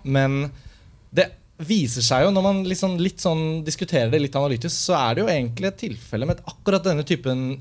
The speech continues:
kortfilmideer, at det krever en ekst-, altså, jeg bare har beundringsverdig å prøve, liksom. Jeg vet ikke om det hadde vært så lett hvis jeg skulle være med å klippe noe sånt, for eksempel, da, eh, siden jeg jobber som klipper. Men sånn, det å finne den balansen på når er det du lar den dialogen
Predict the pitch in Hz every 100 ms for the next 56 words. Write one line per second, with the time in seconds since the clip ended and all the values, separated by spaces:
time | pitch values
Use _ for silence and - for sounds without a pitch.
0 | - 117 - 104 101 104 107 117 185 170
1 | - - - - - - - 202 160 107
2 | 95 131 160 160 - _ - - 160 -
3 | - - - - 160 175 170 - 156 165
4 | 175 175 190 175 175 160 135 131 123 -
5 | - 143 151 151 117 113 113 110 151 175
6 | 180 104 98 101 - - 175 175 - 120
7 | 110 107 107 131 117 117 117 - - 123
8 | 123 117 - - 110 98 - 113 107 110
9 | 110 107 - - 160 - 123 117 127 113
10 | 117 117 113 165 131 117 139 127 127 123
11 | 120 117 117 120 131 147 151 156 147 -
12 | - - 156 175 175 208 156 151 165 127
13 | 120 160 156 151 156 175 135 127 131 139
14 | 131 127 123 131 123 104 120 127